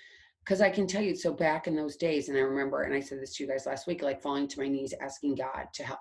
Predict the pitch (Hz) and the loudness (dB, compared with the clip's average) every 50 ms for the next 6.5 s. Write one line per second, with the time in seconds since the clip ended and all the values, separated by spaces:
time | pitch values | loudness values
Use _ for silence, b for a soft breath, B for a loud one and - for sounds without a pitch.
0 | - - - 131 135 - - - - - - - 143 143 139 139 139 143 143 139 | -8 -8 -6 -6 -6 -6 -8 -10 -14 -12 -6 -4 -2 -2 0 0 0 2 2 0
1 | 131 135 135 - 135 131 135 131 127 - - 143 135 - - - - - - - | -2 -4 -6 -4 -4 -2 -2 -2 -4 -6 -8 -8 -6 -6 -8 -10 -12 -12 -12 -12
2 | - - - - - B B B B B B B B B _ - 170 156 156 156 | -8 -8 -8 -8 -8 B B B B B B B B B _ -6 -2 0 2 2
3 | 151 151 147 139 135 135 131 131 131 131 127 135 131 - 139 123 123 131 131 131 | 2 2 2 0 0 0 0 2 0 0 -2 -4 -6 -6 -4 -2 0 2 2 2
4 | 131 131 131 - - 135 123 - - - 135 131 - - - 139 135 131 120 131 | 2 0 -2 -4 -6 -6 -6 -6 -4 -2 -2 -2 -4 -6 -4 -4 -2 -2 -2 -4
5 | - - 127 - - - - 139 131 - - - - - 139 - - - 131 - | -4 -6 -8 -10 -10 -6 -4 -4 -4 -4 -4 -6 -4 -4 -4 -4 -6 -6 -6 -6
6 | - - - - - - - - 50 - | -6 -6 -8 -10 -10 -10 -10 -10 -10 -12